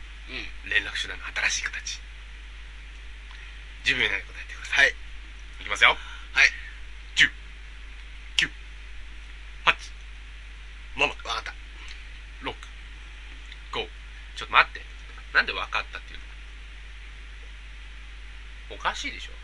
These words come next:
Speaker 1: わかんない。
Speaker 2: 引っ張って。
Speaker 1: わかんない。
Speaker 2: な、さっき言ったじゃん。
Speaker 1: わかんない。
Speaker 2: ちゃんとして。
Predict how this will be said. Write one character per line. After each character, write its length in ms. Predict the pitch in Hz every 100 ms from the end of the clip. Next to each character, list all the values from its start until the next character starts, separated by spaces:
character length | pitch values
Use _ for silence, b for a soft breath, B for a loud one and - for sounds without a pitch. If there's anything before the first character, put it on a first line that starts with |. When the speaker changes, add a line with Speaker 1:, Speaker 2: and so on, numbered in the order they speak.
| - -
Speaker 1:
わ 80 | 233
か 60 |
ん 40 | 156
な 80 |
い。 40 | 127
Speaker 2:
引 60 |
っ 40 | 233
張 40 |
っ 40 | -
て。 140 | 104 -
Speaker 1:
わ 140 | 120 135
か 140 | 165
ん 60 | 165
な 120 | 110
い。 60 | - - - - - - - - - - - - 113 123 208
Speaker 2:
な、 220 | 381 427
さ 200 | - -
っ 80 | -
き 80 |
言 120 | 175 269
っ 20 | -
た 140 | 466
じ 80 | 415
ゃ 60 |
ん。 20 | 147
Speaker 1:
わ 100 | 180
か 180 | 240 226
ん 60 |
な 120 | 190 98
い。 80 | - B B B B - - - - - - - - - - - - - -
Speaker 2:
ち 60 |
ゃ 40 | 214
ん 40 |
と 40 |
し 80 | -
て。 60 | -